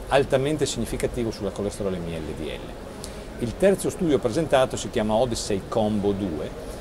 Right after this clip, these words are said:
e in effetti prende in considerazione pazienti ad elevato rischio cardiovascolare che con il miglior trattamento attualmente a disposizione non hanno raggiunto i livelli considerati ottimali per il rischio di questi pazienti, quindi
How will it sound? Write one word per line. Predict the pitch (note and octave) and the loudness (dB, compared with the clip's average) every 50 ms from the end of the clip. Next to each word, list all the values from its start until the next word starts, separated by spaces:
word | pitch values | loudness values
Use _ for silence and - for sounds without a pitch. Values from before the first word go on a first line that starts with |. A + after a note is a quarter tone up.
| - - - | -12 -12 -8
e | - D#2+ | -4 -4
in | F#2 B2+ | 0 0
effetti | D#3+ D#3 - G3 F#3 - D#3+ | 0 4 4 4 4 4 2
prende | A#2 C#3 C#3 C#3+ C#3 B2 A#2 | 0 2 2 2 4 4 2
in | A2+ G2+ | 0 0
considerazione | - A#2+ A#2+ A2+ - C#3 C#3+ E3 F#3 - - C3+ A#2+ A#2+ A#2+ G#2+ | 0 -2 -4 0 0 2 2 2 2 2 0 0 0 0 0 0
pazienti | - A2+ A2+ - C#3 C3+ A#2+ - | 0 -2 0 2 0 0 2 2
ad | A2+ G2+ | 2 4
elevato | A#2 A2+ A#2 A2+ A#2+ C3+ C#3 C#3+ C#3 - A#2+ G#2 | 4 4 6 6 6 4 4 2 2 0 2 2
rischio | A#2+ A#2+ - - - F#2 - | 2 2 0 -2 -4 -4 0
cardiovascolare | - F#2+ F2 F2+ F#2 E2+ F2+ - - - B2+ A#2 F2+ D#2 D2+ D2+ - - - - - - - - - - - - - | 0 0 0 0 0 0 -2 -2 0 2 2 2 2 0 -2 -4 -6 -6 -6 -8 -8 -8 -8 -10 -10 -10 -10 -8 -2
che | - F3 D#3 | 0 0 0
con | - C#3+ C3 B2+ | 2 2 2 4
il | B2 | 2
miglior | B2 B2 B2 D3 F3+ F3 | 2 4 6 6 6 6
trattamento | - D3 B2+ - C#3 B2+ C3+ C#3+ C3+ A2 - G#2 F#2 - | 6 4 4 4 2 2 2 2 0 2 0 0 0 0
attualmente | F#2+ - - A#2+ A2 A#2 B2 B2+ A#2+ G#2 G#2+ | -4 0 0 2 2 2 2 0 2 2 0
a | F#2+ | 0
disposizione | F#2 - - - D3+ D#3 - - - G#2 F2 E2+ F2+ A3+ - - - - - - - - | 0 -2 -4 -4 -4 -4 -4 -2 0 0 0 0 -2 -4 -6 -6 -8 -10 -10 -10 -8 -4
non | A2 A2 B2+ D#3 | -2 2 4 6
hanno | F#3+ G#3 G#3+ | 6 8 8
raggiunto | G3+ G3+ D3+ C3 D#3+ E3+ E3 F#3 | 8 6 6 6 2 4 4 4
i | D#3 | 4
livelli | C3+ C3 A#2 C3 C3+ C3+ C3 | 4 6 6 6 6 6 4
considerati | B2 - G#2+ - - A2+ A#2 B2+ B2 - - A2+ | 0 0 -2 -2 0 2 4 4 2 2 2 0
ottimali | B2+ C3+ - - D3 A#2+ G#2+ G2 F2+ D#2+ E2 F2 G#2+ - - - - - - - - - - - - - - - | 0 0 0 -2 0 0 2 2 0 0 0 -2 -2 -4 -6 -10 -12 -12 -10 -10 -10 -10 -10 -10 -10 -10 -6 -2
per | A#2 A#2 A#2+ | 0 2 4
il | A#2+ A2+ | 4 4
rischio | A#2+ C3 - - C3 | 4 2 2 2 2
di | A2 G#2 | 0 2
questi | - A2 G#2 - G#2+ | 0 0 -2 -2 0
pazienti, | - A2 G2+ - - F2 E2 - - | 0 0 -2 -2 -4 -4 -4 -4 -4
quindi | - B2+ A#2+ A2 | -2 0 0 0